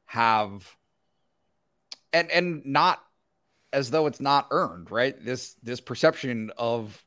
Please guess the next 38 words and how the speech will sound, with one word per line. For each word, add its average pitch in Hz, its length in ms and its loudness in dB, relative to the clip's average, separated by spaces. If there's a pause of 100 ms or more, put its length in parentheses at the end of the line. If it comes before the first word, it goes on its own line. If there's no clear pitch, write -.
coaching 117 680 -2 (200)
being 113 460 -6
this - 320 -10 (100)
stable 123 720 -2
coaching 147 400 -4
<laughs> - 0 -
staff, - 200 -12 (120)
right? - 420 -2
Like, 117 220 0
and, 127 260 -4
and 135 220 2
certainly, 160 380 -4
obviously, 113 520 -4 (260)
over 120 120 -4
the 131 60 2
last 123 200 2
ten 123 160 0
years, 120 200 -4
it's - 100 -12
been 123 200 -2
anything 127 380 -2
but 151 240 0
that 101 160 0
under 107 180 -6
James 104 260 -8
Franklin. 165 320 -4
But 107 200 -6 (520)
that's - 140 -6
not 147 140 0
really 147 160 0
the 120 80 -6
point 175 260 -4
here. 90 240 -14 (280)
Is, 107 460 -6
is 107 360 -6
it's 110 160 -10
not 123 280 2
about 113 400 0